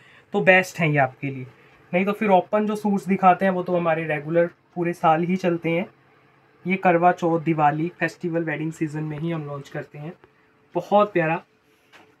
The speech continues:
piece, बड़ा प्यारा है seriously, लखनवी piece अनारकली में, जॉर्जेट में।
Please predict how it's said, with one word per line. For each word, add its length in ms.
piece, 240
बड़ा 160
प्यारा 280
है 60
seriously, 520
लखनवी 500
piece 400
अनारकली 520
में, 180
जॉर्जेट 560
में। 100